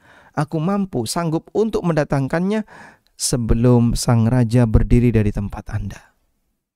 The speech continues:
Sebelum Anda berdiri dari tempat yang Anda duduki. Lalu dia memuji dirinya, "Wa inni alaihi laqawiyyun amin,"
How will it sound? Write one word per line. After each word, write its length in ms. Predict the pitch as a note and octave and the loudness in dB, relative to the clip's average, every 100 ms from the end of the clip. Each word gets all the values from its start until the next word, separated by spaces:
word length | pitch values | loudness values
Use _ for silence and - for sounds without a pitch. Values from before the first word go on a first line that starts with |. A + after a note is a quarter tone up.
| _ _ _ _ _ _ _ _ _ _ _ - | _ _ _ _ _ _ _ _ _ _ _ -8
Sebelum 400 | - B2+ B2+ B2 | -4 0 0 0
Anda 240 | D#3 D3+ | 0 0
berdiri 400 | D3+ B2+ C#3 D#3+ | 0 0 2 4
dari 320 | C#3+ B2+ E3+ - _ _ - | 4 4 2 -2 _ _ -4
tempat 240 | B2 C#3 | 0 0
yang 160 | B2+ A#2+ | 0 0
Anda 160 | A#2 | 0
duduki. 400 | G#2+ G2+ F#2+ - - _ _ _ _ _ _ _ _ _ _ _ _ _ _ _ _ _ _ _ _ _ _ - _ | 0 -4 -6 -10 -14 _ _ _ _ _ _ _ _ _ _ _ _ _ _ _ _ _ _ _ _ _ _ -20 _
Lalu 240 | D3 G3 | 0 2
dia 160 | F#3+ B3 | 4 4
memuji 400 | B3 A3 F3 E3 | 4 2 0 2
dirinya, 400 | D#3+ D#3+ C3+ B2 | 2 2 2 2
"Wa 160 | C#3 - | 2 0
inni 800 | G3 G#3 F3+ D#3+ D#3 C#3+ C3+ A#2+ | 0 2 2 2 2 2 0 0
alaihi 560 | C#3+ D3 F#3 F3+ D#3 | 2 4 4 2 2
laqawiyyun 640 | D3 C#3+ D3 D3+ D#3+ D#3 - | 0 -2 -2 0 0 -2 0
amin," 480 | C#3+ G#3 A3+ G3 | 0 0 0 -2